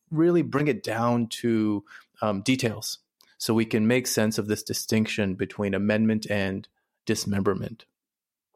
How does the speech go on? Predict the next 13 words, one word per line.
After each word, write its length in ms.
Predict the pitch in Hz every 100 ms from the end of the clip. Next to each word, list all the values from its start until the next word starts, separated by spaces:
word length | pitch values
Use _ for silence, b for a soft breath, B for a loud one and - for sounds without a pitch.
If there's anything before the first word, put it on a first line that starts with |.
| B B B B
The 100 | -
twelfth 320 | 139 185 190 180
Amendment 540 | 151 160 123 - - _ _ _ _ _ _
to 500 | - 147 147 143 - - -
the 120 | 127
United 280 | 123 123 120
States 560 | - 139 123 110 - -
Constitution 720 | 117 113 123 110 135 135 120
is 140 | 113
properly 540 | - - 139 139 131 127
called 520 | - 131 123 123 120 _ _ _ _
an 100 | 147
amendment. 500 | 165 220 175 - -